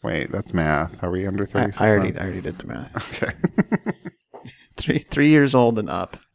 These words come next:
Speaker 1: Oh, good.
Speaker 2: <laughs>
Speaker 1: Well, we're in the right zone for that.
Speaker 2: Yes.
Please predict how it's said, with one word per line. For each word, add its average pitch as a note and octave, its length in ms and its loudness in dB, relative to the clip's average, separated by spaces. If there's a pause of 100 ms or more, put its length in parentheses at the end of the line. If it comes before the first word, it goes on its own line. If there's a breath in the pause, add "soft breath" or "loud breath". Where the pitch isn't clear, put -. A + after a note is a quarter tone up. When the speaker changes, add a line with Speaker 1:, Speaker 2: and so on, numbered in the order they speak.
Speaker 1:
Oh, A2+ 400 -4
good. G2+ 480 4
Speaker 2:
<laughs> - 100 2 (760 loud breath)
Speaker 1:
Well, A2 160 -2
we're B2 140 6
in A#2+ 100 4
the A2+ 80 4
right G#2+ 280 6 (160)
zone G2+ 360 4
for E2+ 160 -2
that. C#2+ 260 -2 (180)
Speaker 2:
Yes. - 540 -6